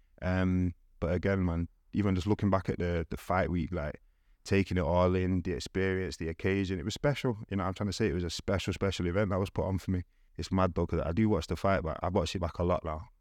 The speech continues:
Struggled at the start, but now I probably, I probably went through a stage for about a month where I watched it every day,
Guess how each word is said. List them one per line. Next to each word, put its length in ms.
Struggled 440
at 60
the 60
start, 400
but 120
now 140
I 20
probably, 360
I 60
probably 220
went 180
through 140
a 40
stage 500
for 160
about 280
a 60
month 400
where 100
I 40
watched 200
it 60
every 160
day, 220